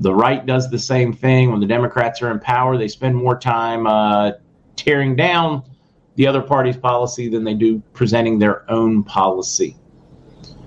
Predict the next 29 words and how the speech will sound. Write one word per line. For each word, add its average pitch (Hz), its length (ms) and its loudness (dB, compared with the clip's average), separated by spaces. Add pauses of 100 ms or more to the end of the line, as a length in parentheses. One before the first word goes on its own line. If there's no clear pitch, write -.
(380)
We'll 185 140 4
keep 175 260 -2
running. 131 340 2
Scientists 170 540 0
say, 139 160 4
this 156 260 0
one 131 140 0
I 110 100 -2
thought 117 240 -2
was 107 160 -2
great 120 400 0
for 110 100 -14
some 120 220 -2
of 117 80 -6
you 120 80 -6
guys. 117 320 -2
Scientists 127 400 0
say 123 160 2
Alzheimer's 143 680 0
is 120 220 -6
an 113 100 -4
autoimmune 190 560 2
disease, 123 340 0
not 104 160 2
a 135 60 0
result 131 400 0
of 107 220 -10
amyloid 127 640 4
plaques. - 540 0